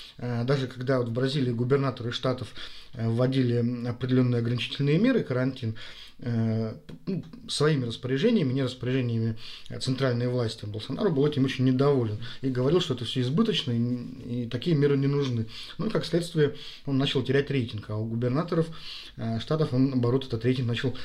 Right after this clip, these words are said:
расти политический. Но в конечном итоге, конечно, Болсонaro был вынужден тоже согласиться с определёнными, э, ограничениями.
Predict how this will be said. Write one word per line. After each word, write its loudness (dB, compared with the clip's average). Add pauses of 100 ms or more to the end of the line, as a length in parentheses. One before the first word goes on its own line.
(120)
расти 0
политический. -6 (220)
Но 0
в -2
конечном 2
итоге, 0
конечно, -2
Болсонaro 0
был 2
вынужден 2
тоже 0
согласиться -4
с -14
определёнными, 0 (640)
э, 0
ограничениями. 4